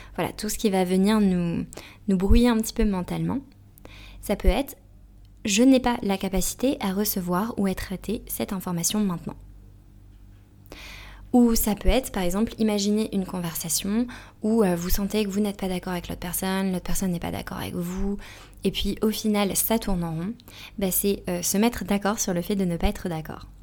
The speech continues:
Donc par exemple, « Je respecte ton point de vue, même si je ne suis pas d'accord avec toi, accordons-nous sur un désaccord. » Et comme ça, on peut passer à autre chose, on peut souffler.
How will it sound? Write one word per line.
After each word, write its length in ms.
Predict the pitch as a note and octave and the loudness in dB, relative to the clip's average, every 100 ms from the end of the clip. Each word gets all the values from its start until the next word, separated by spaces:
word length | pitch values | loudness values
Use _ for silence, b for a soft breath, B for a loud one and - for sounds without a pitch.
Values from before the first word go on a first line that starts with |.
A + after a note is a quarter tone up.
| - | -10
Donc 140 | F3 - | -8 -4
par 120 | D#3+ | -4
exemple, « 420 | D#3+ F3+ A3 - B B B B | -2 0 2 2 B B B B
Je 140 | F#3+ A3+ | 4 6
respecte 380 | C4+ C4+ A#3+ A#3 | 6 4 0 0
ton 100 | G3+ | -2
point 180 | F#3 | -2
de 80 | F3+ | -2
vue, 160 | E3 - - - - | -4 -8 -14 -20 -2
même 140 | G3+ A3+ | 2 4
si 160 | A#3+ | 4
je 80 | G#3 | 2
ne 80 | G3+ | 0
suis 140 | - | -2
pas 100 | F#3+ | -4
d'accord 280 | F3+ F3+ E3+ | -6 -6 -8
avec 160 | D#3+ - | -8 -6
toi, 200 | G#3 - - - - | -4 -4 -10 -10 0
accordons-nous 640 | B3 B3+ A#3+ A3 G#3+ A#3+ | 4 6 6 6 4 2
sur 280 | - - A3 | -4 -2 0
un 80 | G3+ | 2
désaccord. » 580 | F#3 D#3+ D#3 - - - B B B B | 0 -2 -4 -8 -14 -18 B B B B
Et 40 | - | 2
comme 180 | A#3 A3+ | 4 4
ça, 120 | A#3+ | 2
on 80 | A3+ | 8
peut 160 | G#3+ | 8
passer 240 | G#3 G3+ F#3 | 8 0 -6
à 60 | |
autre 100 | F3 | -6
chose, 220 | F3+ F3 - | -6 -8 -6
on 80 | G3 | -4
peut 140 | - | 0
souffler. 360 | G#3 - - | -2 -4 -10